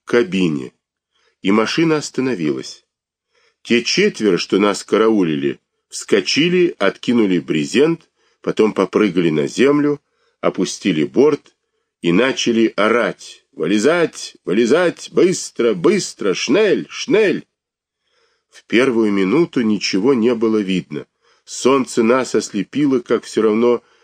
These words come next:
из норы выглянули на свет. Я подумал, может, вечное сияние вот так слепит глаза, но ведь это последнее, что видишь. А тут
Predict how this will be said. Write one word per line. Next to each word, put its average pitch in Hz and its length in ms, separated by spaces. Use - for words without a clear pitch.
из 101 240
норы 110 380
выглянули 113 640
на 113 140
свет. - 480
Я 92 220
подумал, 110 600
может, 120 520
вечное 127 600
сияние 139 680
вот 92 260
так 87 280
слепит 85 540
глаза, 82 480
но 80 80
ведь 78 200
это 92 380
последнее, 131 840
что - 240
видишь. 73 560
А 85 140
тут - 440